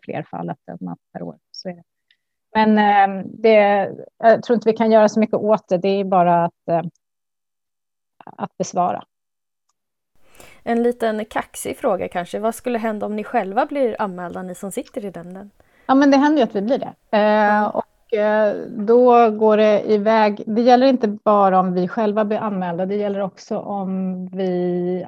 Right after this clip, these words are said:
Speaker 1: har anmälningar utanför vårt eget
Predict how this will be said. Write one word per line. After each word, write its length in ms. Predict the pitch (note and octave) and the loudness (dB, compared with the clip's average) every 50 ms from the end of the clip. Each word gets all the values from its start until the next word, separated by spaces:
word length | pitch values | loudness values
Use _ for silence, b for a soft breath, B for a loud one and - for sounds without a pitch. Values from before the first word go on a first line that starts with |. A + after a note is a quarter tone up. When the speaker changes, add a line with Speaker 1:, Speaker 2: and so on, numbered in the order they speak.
| - - | -12 -10
Speaker 1:
har 160 | - G3 F#3+ F3+ | -6 -4 -4 -4
anmälningar 880 | - G#3 G3 F#3 F#3 F3+ F3+ F3+ F3+ F3+ F3+ F3+ F#3 F3+ F3+ F3 F3 - | -4 -4 -6 -4 -4 -6 -6 -6 -6 -6 -6 -6 -6 -6 -6 -6 -8 -8
utanför 540 | - G3+ F#3 F3 _ - F#3 E3+ - F3+ F3 | -8 -8 -8 -8 _ -10 -12 -10 -8 -8 -8
vårt 240 | E3+ F3 F3 - - | -8 -8 -12 -12 -12
eget 400 | - G#3 F#3+ F3+ F3+ F3 E3+ - | -10 -8 -8 -8 -8 -10 -12 -16